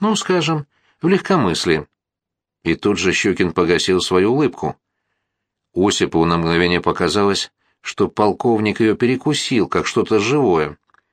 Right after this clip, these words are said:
Возьмите, наконец, во внимание следующее немаловажное обстоятельство. Большевистская контрразведка все больше и больше переходит в наступление. «Убежден, Николай Григорьевич,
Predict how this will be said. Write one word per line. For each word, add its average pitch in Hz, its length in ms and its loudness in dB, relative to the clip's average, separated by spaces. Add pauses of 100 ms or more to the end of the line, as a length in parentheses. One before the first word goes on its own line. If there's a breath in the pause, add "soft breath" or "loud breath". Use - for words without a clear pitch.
(160)
Возьмите, 87 520 -2
наконец, 87 480 0
во 95 100 2
внимание 120 600 0 (340 soft breath)
следующее 95 800 0
немаловажное 82 720 0
обстоятельство. 131 880 -2 (920)
Большевистская 113 800 0
контрразведка 95 920 0 (320)
все - 260 -2
больше 92 380 0
и - 20 2
больше 85 400 0
переходит 90 520 0
в - 40 -8
наступление. 160 720 -2 (2000)
«Убежден, 95 560 2
Николай 82 320 2
Григорьевич, 82 440 0